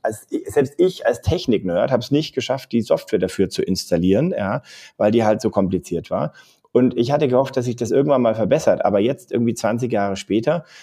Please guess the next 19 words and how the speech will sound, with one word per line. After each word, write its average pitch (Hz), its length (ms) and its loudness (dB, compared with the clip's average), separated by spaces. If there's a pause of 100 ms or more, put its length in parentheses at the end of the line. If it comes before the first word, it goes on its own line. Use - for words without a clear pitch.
(140)
wird 131 300 0
dann 120 160 2
irgendwie 117 260 0
hier 117 240 2
für - 200 -4
uns 143 340 0
ein 110 340 0
besonderes 120 560 0
elektronisches 117 580 -2
Anwaltspostfach 131 920 -4
aufgebaut, 104 600 0
über 107 160 2
das 104 240 -2
wir 123 140 4
mit 120 180 2
den 104 180 2
Gerichten 110 380 -2
kommunizieren 107 720 0
sollen, 95 460 0